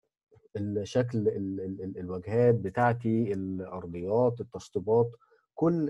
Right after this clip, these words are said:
الداتا زي ما قلت لحضراتكم، كل ال-، الانفورميشن بتكون موجوده عندي في ثري دي model ده.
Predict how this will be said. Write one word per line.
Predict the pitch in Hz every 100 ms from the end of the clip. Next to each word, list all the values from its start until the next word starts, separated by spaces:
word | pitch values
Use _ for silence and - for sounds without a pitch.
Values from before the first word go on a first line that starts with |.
| -
الداتا | 98 101 131 147 135 131 - _ -
زي | 107
ما | 117
قلت | 117 113
لحضراتكم، | - 95 107 113 98 92 -
كل | 131 127 117 - _ -
ال-، | 98 95 92 90 90 - - - - - - 53 - - _ -
الانفورميشن | 87 87 87 104 107 135 135 101
بتكون | 107 _ 131 135 147
موجوده | 139 120 101 110 127 110
عندي | 104 113 110 113 117 _ _
في | - 95
ثري | - 104 107
دي | 104 104 - _ -
model | 98 92
ده. | 80